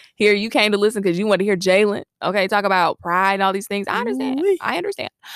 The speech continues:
Speaker 1: Um, but in the second segment of the podcast, uh, it's called the Won't He Do It segment. Uh,
Speaker 2: Won't
Speaker 1: I
Speaker 2: he do it?
Speaker 1: That's it.
Speaker 2: Won't he
Speaker 1: That's
Speaker 2: do
Speaker 1: it.
Speaker 2: it?
Speaker 1: Yes. Um,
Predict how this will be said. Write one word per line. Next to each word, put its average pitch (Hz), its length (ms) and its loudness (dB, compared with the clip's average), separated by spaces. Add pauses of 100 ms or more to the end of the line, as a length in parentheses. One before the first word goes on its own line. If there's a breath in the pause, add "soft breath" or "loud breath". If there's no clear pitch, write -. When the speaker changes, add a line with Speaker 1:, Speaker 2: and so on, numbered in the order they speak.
(220 loud breath)
Speaker 1:
Um, 180 380 4
but 175 140 4
in 214 120 0
the 240 60 0
second 254 280 -2
segment 196 260 -2
of 185 80 -6
the 175 60 -10
podcast, 165 720 -4
uh, 165 200 -4
it's 165 120 -8
called 175 180 -8
the 156 60 -10
Won't 160 180 -8
He 151 60 -12
Do 151 120 -10
It 147 100 -12
segment. 127 500 -14
Uh, 123 260 -12
Speaker 2:
Won't 156 280 4
Speaker 1:
I - 20 6
Speaker 2:
he 117 120 6
do 185 360 6
it? 190 100 8
Speaker 1:
That's 226 240 6
it. 220 200 2
Speaker 2:
Won't 156 180 4
he 254 140 2
Speaker 1:
That's 262 120 -2
Speaker 2:
do - 160 0
Speaker 1:
it. - 60 -10
Speaker 2:
it? 185 40 -2
Speaker 1:
Yes. 180 540 -2
Um, 170 560 -8